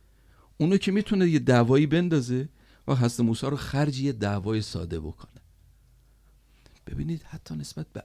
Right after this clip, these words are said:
انبیا کمین کرده. شیطان به امیرالمومنین هیچ تسلطی نداره، اما به خوارج که تسلط داره که موی دماغ امیرالمومنین بشن، جلوی حضرت امیر رو بگیرن. به معاویه که تسلط داره،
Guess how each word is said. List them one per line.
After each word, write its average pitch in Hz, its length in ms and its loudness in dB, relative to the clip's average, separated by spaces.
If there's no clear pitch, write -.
انبیا 107 640 -10
کمین 98 440 -4
کرده. - 400 -14
شیطان 135 480 0
به 135 160 -2
امیرالمومنین 107 800 0
هیچ 214 300 -8
تسلطی 104 600 -2
نداره، 87 420 -10
اما 151 180 2
به 156 100 0
خوارج 113 640 2
که 165 80 -2
تسلط 120 500 0
داره 151 220 0
که 113 200 -2
موی 117 300 8
دماغ 107 280 6
امیرالمومنین 92 640 2
بشن، 90 300 -6
جلوی 110 320 6
حضرت 107 260 2
امیر 101 260 0
رو 95 160 -8
بگیرن. 85 360 -12
به 113 80 2
معاویه 104 500 0
که 143 100 -4
تسلط 110 520 -6
داره، 120 240 -8